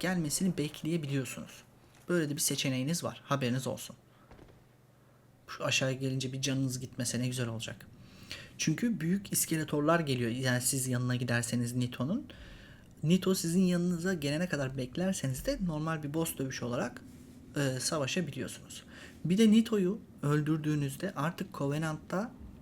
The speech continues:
bu Gravelord Ka-, Covenant'ında seviye atlayamıyorsunuz. O yüzden Nito, eğer platin yapacaksanız veya Covenant'ı iyice kasmak istiyorsanız önce Nito'nun Covenant'ını kasın,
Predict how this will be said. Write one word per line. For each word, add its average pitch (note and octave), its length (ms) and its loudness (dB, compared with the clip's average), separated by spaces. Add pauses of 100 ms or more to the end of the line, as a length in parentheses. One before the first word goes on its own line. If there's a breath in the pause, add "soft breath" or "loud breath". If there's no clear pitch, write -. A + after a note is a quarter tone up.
(300)
bu C#3+ 160 -6
Gravelord C#3 520 2
Ka-, - 360 -8
Covenant'ında C3 680 -2 (220 loud breath)
seviye G3+ 440 4
atlayamıyorsunuz. C#3 920 -2 (100)
O D#3 100 6
yüzden F3+ 360 2 (420 loud breath)
Nito, G#3+ 360 6 (840)
eğer D3 260 0
platin D3+ 280 0
yapacaksanız D#3+ 540 -2
veya C3+ 220 2 (120)
Covenant'ı C3+ 440 0
iyice D3+ 260 -2
kasmak - 400 -2
istiyorsanız F#3+ 640 -2
önce F3 380 2 (960 loud breath)
Nito'nun E3 380 6
Covenant'ını C3+ 680 2
kasın, A3 460 2